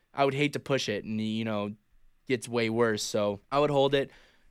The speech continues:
His status for tomorrow's game still up in the air. We'll let you guys know as soon as we know on Twitter. But some keys to this game going forward facing L M U. What do you think is gonna happen?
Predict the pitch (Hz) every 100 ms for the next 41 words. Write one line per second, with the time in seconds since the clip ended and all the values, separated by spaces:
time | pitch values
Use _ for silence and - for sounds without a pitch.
0 | - - 131 127 - 139 147 147 151 139
1 | 156 135 135 135 123 131 131 131 - 143
2 | 139 131 135 135 123 123 123 120 120 -
3 | 127 123 127 120 110 - 135 123 127 127
4 | 123 117 110 - 143 143 135 - _ 131
5 | 139 151 - - _ - 123 117 - 170
6 | 180 - 156 139 151 - - - 113 135
7 | 135 139 139 - - 127 131 135 123 -
8 | 127 127 127 123 - - 131 123 131 120
9 | 120 120 120 117 120 120 120 _ _ _
10 | _ 117 127 123 123 117 123 110 107 113
11 | 110 104 123 127 131 123